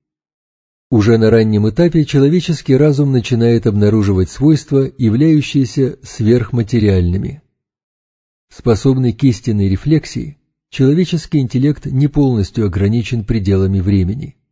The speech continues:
Тот факт, что индивидуумы столь существенно отличаются друг от друга в отношении совершаемых в жизни поступков,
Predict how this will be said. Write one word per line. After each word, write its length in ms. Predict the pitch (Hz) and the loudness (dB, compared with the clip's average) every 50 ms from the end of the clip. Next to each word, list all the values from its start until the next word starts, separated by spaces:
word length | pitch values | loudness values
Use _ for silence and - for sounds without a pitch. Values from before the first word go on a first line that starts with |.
| _ _ _ _ _ _ _ _ _ _ _ _ _ _ _ _ | _ _ _ _ _ _ _ _ _ _ _ _ _ _ _ _
Тот 220 | - 143 147 147 | 0 0 0 0
факт, 340 | - - 165 156 151 - - | 0 0 2 2 2 0 -4
что 220 | - - - 110 101 | -8 -4 0 2 2
индивидуумы 640 | 101 101 95 107 107 123 123 113 120 120 120 120 | 2 2 2 2 2 2 2 2 2 2 0 0
столь 280 | 113 - - 147 143 123 | -2 0 0 0 0 0
существенно 720 | - - 139 - - - 156 139 - - 123 107 104 104 | 0 -2 -2 -2 0 2 2 2 2 0 -2 0 2 0
отличаются 600 | 95 - 117 104 - - 123 113 110 101 - 123 | 0 0 -2 -2 0 2 2 2 2 0 0 -2
друг 260 | 104 104 113 117 - 120 | 0 0 0 0 0 0
от 100 | 107 104 | 0 0
друга 260 | 113 120 117 98 107 | 0 0 0 0 0
в 100 | 98 107 | -2 -2
отношении 580 | 107 - 113 107 - - 135 123 117 120 117 | -2 -2 -2 -2 -2 0 0 0 0 0 -2
совершаемых 760 | 101 - - 120 117 120 104 - - 131 120 113 101 101 98 92 | -2 -2 -2 0 0 0 -2 -2 0 2 2 2 2 0 0 0
в 40 | |
жизни 320 | 92 104 110 101 90 95 92 | 0 0 0 0 2 0 -2
поступков, 760 | - 110 95 - - - 165 147 - - - 69 - - | 0 -2 -4 -4 -2 -4 -4 -4 -4 -8 -14 -14 -16 -18